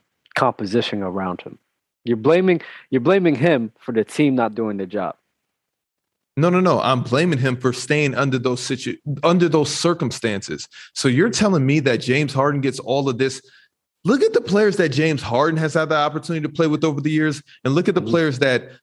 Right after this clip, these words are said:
Speaker 2: Damian Lillard, and then Damian Lillard looks at the C P three and Devin Book run and says, "Hmm, I seen them go to the finals. I see that it's possible." Bro, if you think that the universe is gonna split open like that again,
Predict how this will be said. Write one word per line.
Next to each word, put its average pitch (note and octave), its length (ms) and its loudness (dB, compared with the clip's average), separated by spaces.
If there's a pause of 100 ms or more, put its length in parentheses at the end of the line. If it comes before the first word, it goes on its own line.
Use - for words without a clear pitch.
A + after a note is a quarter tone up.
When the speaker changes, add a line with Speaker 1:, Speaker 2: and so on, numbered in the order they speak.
(320)
Speaker 2:
Damian D3+ 400 4
Lillard, C#3 260 4
and D#3+ 120 2
then D3 200 0
Damian F#3 400 2
Lillard D#3+ 320 2
looks D#3+ 240 -2
at F3 140 -2
the C#3 80 -2
C E3+ 240 -4
P F3 160 0
three D#3+ 300 0
and B2 100 2
Devin C3+ 280 2
Book C3 260 0
run A#2 160 0
and G#2+ 80 -6
says, A2 260 -2
"Hmm, C3+ 320 -4 (260)
I B2 80 2
seen C#3 220 2
them C3 140 4
go B2+ 120 2
to C3 120 -2
the B2 80 0
finals. B2+ 440 2 (200)
I A#2 40 0
see A#2+ 160 -2
that B2 140 2
it's A#2+ 100 -4
possible." A2+ 600 -2 (180)
Bro, C3 220 4
if A#2+ 180 0
you D#3+ 160 0
think F3+ 300 -2
that C#3+ 100 0
the A#2+ 100 0
universe C3+ 520 0
is A2+ 80 -6
gonna A#2 180 2
split - 360 -2
open C3+ 340 0
like C3 180 2
that C3 160 2
again, C3+ 380 -2